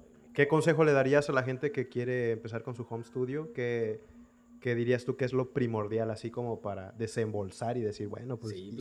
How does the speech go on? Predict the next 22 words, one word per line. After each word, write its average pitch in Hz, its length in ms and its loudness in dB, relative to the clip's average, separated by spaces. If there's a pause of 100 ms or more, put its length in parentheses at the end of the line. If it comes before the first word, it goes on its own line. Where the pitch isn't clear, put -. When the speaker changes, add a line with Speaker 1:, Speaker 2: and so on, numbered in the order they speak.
Speaker 1:
híjole, 123 180 2
Speaker 2:
el, 104 60 -4
Speaker 1:
me 107 80 -4
Speaker 2:
el 107 40 -4
Speaker 1:
dolió? 110 220 2
Speaker 2:
micro, 139 240 4 (280)
el 113 80 -10
micro. 117 400 -2 (280)
Speaker 1:
El 117 200 2
micro 135 320 2
primero. 107 320 -4
Speaker 2:
El 101 80 -8
micro, 120 340 -4
sí, 104 180 -12
Speaker 1:
Ok. 98 100 -6
Speaker 2:
sí, 120 120 -10
sí. 113 160 -6
Un 127 120 -6
par 139 200 6
de 151 60 6
micrófonos, 139 600 0
uno, 135 400 0